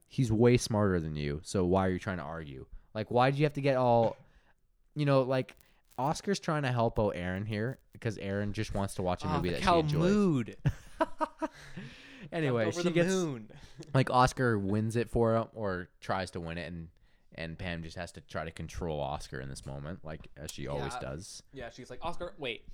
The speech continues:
Speaker 2: why didn't you just tell us you were putting that?"
Speaker 1: Yeah.
Speaker 2: It's like, 'cause you guys wouldn't have understand.
Speaker 1: Yeah.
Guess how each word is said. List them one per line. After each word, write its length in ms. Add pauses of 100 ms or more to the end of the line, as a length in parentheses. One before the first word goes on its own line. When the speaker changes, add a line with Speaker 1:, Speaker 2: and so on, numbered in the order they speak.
(280)
Speaker 2:
why 200
didn't 180
you 60
just 180
tell 300
us 360
you 100
were 120
putting 340
that?" 400
Speaker 1:
Yeah. 220
Speaker 2:
It's 100
like, 100
'cause 100
you 60
guys 220
wouldn't 220
have 40
understand. 720
Speaker 1:
Yeah. 220